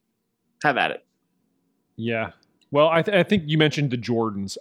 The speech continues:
Speaker 2: and, and that to me is, I think they're, like, you've seen the Jordan shoes. It was, Nike's really good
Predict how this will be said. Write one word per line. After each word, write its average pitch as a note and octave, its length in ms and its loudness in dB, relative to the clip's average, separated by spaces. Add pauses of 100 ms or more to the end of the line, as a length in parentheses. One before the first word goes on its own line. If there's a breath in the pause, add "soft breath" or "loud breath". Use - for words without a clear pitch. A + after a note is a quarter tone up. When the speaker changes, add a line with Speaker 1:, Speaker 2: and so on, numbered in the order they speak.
Speaker 2:
and, A#2 280 -4
and A#2+ 160 -2
that B2+ 260 -4
to B2+ 80 -6
me A2+ 280 -4
is, G#2 260 -10
I A2 140 -6
think A#2+ 300 -8
they're, G2+ 240 -10 (960)
like, G2+ 140 -10
you've A2 240 -8
seen B2 840 -4 (420)
the A2+ 80 -10
Jordan B2 460 -4
shoes. G#2+ 560 -6
It A#2 180 -10
was, A2+ 280 -10 (340)
Nike's F3+ 440 -2
really D#3+ 380 2
good C#3+ 580 0